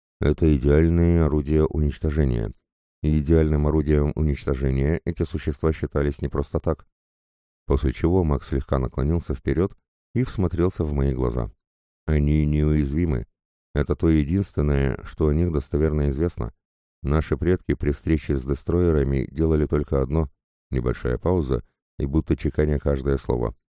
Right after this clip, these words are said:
«Они бежали, запечатывая за собой тот мир, где они встретили подобное существо, до сего момента». Игнас посмотрел куда-то мне за спину,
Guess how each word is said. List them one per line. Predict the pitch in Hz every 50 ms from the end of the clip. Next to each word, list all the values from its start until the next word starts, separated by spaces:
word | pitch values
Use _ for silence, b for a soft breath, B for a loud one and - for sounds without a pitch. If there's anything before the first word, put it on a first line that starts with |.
| _ _ _ _
«Они | - 76 73 76 76 76 78 78
бежали, | 73 73 78 71 69 80 85 80 67 58 - - _ _ -
запечатывая | 76 65 71 71 - - 65 - - 87 85 - 76 71 69 67 67
за | 65 69
собой | 69 - - 73 67 73 73 69
тот | - 71 65 -
мир, | 69 76 87 - - _ _ _ _ _ _ -
где | 69 67 65 65 76 76
они | 78 78
встретили | 76 - - 69 73 73 82 90 90 90
подобное | - 85 80 69 69 65 60 67 69 69 69
существо, | - - - - 82 - - - 71 62 57 - _ _ _ _ _ -
до | 73 76 87
сего | - - 107 87 78 69
момента». | 65 67 76 76 65 60 - - - - _ _ _ _ _ _ _ _ _ _ _ _ _ _
Игнас | - 69 67 65 73 95 107 -
посмотрел | - - 78 - 78 76 - - 95 90 80
куда-то | - 80 73 78 76 - 76
мне | 73 73 71 67
за | 65 85
спину, | 90 - - 65 60 60 53 -